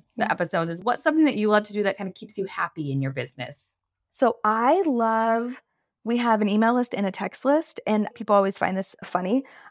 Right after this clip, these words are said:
Speaker 2: I actually write the emails and the texts every single week. They're my, like, most favorite to do. <laughs> I love writing.
Speaker 1: Ah.
Speaker 2: I love writing those emails, and I love writing those text messages that go out to those lists. And then I also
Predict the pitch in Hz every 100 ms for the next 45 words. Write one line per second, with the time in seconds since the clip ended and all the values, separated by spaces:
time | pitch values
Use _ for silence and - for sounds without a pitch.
0 | - 185 208 233 202 - 233 202 180 196
1 | - 175 180 190 220 208 196 190 208 196
2 | 196 190 202 - - 196 190 202 202 185
3 | 175 175 240 196 196 196 185 - 185 202
4 | 190 180 - 175 160 202 - 202 - 123
5 | 247 240 269 190 180 233 240 202 247 277
6 | 175 - 214 196 202 208 214 196 196 196
7 | 190 190 185 190 190 185 185 190 196 190
8 | 190 196 - - 208 - 202 233 269 254
9 | 294 294 294 302 294 302 302 - 311 330
10 | - _ _ _ 220 214 202 196 175 202
11 | 196 - 285 302 320